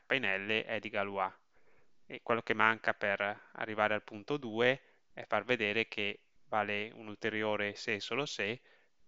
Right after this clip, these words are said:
col fatto cioè che K è, coincide con il campo fisso, eh, del gruppo di Galois di K in L.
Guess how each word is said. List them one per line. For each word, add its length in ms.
col 160
fatto 320
cioè 260
che 220
K 560
è, 240
coincide 720
con 580
il 160
campo 360
fisso, 800
eh, 340
del 220
gruppo 300
di 100
Galois 560
di 280
K 160
in 120
L. 160